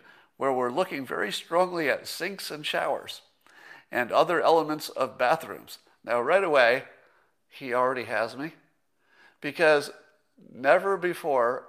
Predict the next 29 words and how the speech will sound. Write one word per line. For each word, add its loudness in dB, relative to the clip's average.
has -6
any, -8
has -6
any -6
president 0
shown -2
a -2
genuine -4
concern -8
for -2
your, -2
<laughs> -20
your -6
bathroom 0
inconveniences. -12
Now, 2
if -6
you -8
tell 0
me -10
that's 0
not -2
the -10
best 0
example -4
of -4
the -12
common -6
touch -4